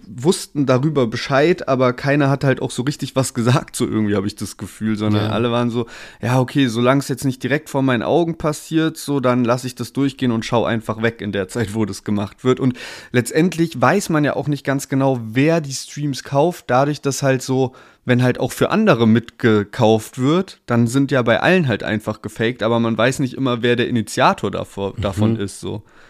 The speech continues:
Speaker 1: Ne? Also, das ist schon, schon alles sehr, sehr verrückt und skurril. Und auch heftig,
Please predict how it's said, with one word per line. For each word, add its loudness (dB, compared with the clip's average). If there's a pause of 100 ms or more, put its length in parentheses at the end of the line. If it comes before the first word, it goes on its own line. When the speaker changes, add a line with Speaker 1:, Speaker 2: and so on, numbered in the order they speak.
(340)
Speaker 1:
Ne? -2
Also, 0 (380)
das -4
ist 4
schon, 4 (280)
schon 2
alles -2 (260)
sehr, 2
sehr 0
verrückt -4
und -4
skurril. 2 (400)
Und 4
auch 0
heftig, -4